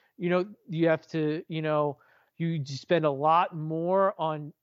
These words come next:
fan events and stuff like that to keep the energy. You buy, usually that's when you do the different, uh, retirement nights and you get new, um, upgrades in the arena and things like that. Like, it's expensive to do those turnovers and rebuilds and stuff.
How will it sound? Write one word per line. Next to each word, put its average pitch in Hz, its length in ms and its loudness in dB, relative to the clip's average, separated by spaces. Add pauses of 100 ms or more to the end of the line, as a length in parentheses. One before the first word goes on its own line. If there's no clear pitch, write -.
(260)
fan 180 340 -4
events 190 460 -2
and 175 120 -6
stuff 185 260 0
like 180 180 -2
that 180 220 2
to 123 80 -12
keep 165 340 -8
the 165 160 -2
energy. 175 520 0
You 160 220 2
buy, 151 240 2
usually 170 600 4 (240)
that's 165 240 2
when 170 160 0
you 160 100 -2
do 156 400 -4
the 165 180 -8
different, 143 460 -6 (600)
uh, 147 240 2
retirement 196 800 2
nights 185 500 -2
and 156 240 -4
you 143 60 -6
get 147 280 -2
new, 151 400 0 (440)
um, 147 480 2
upgrades 185 580 2
in 156 120 -8
the 143 140 -8
arena 185 520 -4
and 180 160 -4
things 185 240 -4
like 185 200 0
that. 202 200 2
Like, 170 200 0
it's 262 160 -4
expensive 170 800 -2 (460)
to 170 80 -4
do 165 220 2
those 160 240 2
turnovers 151 600 2
and 139 140 -4
rebuilds 135 500 0
and 127 160 -8
stuff. 127 340 -2